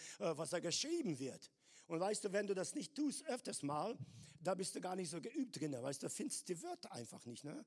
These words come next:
Oder geht es euch das nicht so? Und manchmal schreibst du es und wenn du es geschrieben hast, du, und die Leute lesen, sagt er,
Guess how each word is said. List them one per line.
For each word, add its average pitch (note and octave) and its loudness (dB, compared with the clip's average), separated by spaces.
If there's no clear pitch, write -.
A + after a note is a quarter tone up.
Oder F3 4
geht E3 6
es - -4
euch C3+ -2
das A#2+ -6
nicht B2 -4
so? - -10
Und F3+ 4
manchmal G3+ 4
schreibst G3 6
du C#4 6
es B3 4
und F#3+ 4
wenn F#3+ 6
du F#3 4
es E3+ -4
geschrieben G3+ 2
hast, A3 4
du, G3 10
und E3+ 4
die F#3 6
Leute G3+ 6
lesen, G3 6
sagt E3+ 2
er, E3+ 4